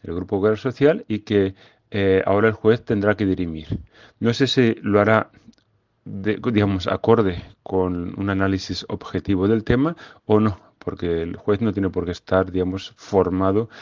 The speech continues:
en estos temas. Pero está claro que ahí está la línea roja entre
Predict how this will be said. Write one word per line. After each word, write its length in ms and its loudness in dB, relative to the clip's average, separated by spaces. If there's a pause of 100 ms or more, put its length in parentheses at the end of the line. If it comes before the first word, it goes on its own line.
(260)
en 140 0
estos 300 -6
temas. 420 -10 (280)
Pero 140 4
está 160 2
claro 400 4 (220)
que 180 2
ahí 140 4
está 440 -8
la 180 -4
línea 300 -4
roja 440 -6 (100)
entre 600 -2